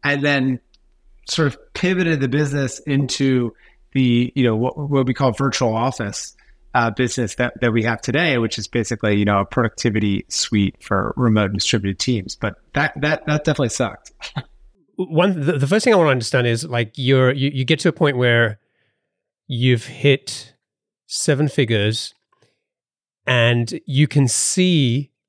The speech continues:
Speaker 2: that there is a potential problem, which is getting bigger and bigger with this, you know,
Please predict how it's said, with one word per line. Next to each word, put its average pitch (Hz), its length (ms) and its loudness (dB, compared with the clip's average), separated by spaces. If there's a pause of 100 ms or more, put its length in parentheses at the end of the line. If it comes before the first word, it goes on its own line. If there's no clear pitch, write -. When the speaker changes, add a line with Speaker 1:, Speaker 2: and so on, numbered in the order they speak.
(760)
Speaker 2:
that 120 240 -2
there 120 380 2
is 110 500 -2 (360)
a 120 220 0 (180)
potential 107 680 -2 (440)
problem, 107 640 -2 (580)
which 131 200 -4
is 113 100 -4
getting 107 260 0
bigger 107 280 0
and 98 120 -4
bigger 101 320 -4
with 98 160 -6
this, 98 340 -6 (500)
you 110 80 -2
know, 101 120 -4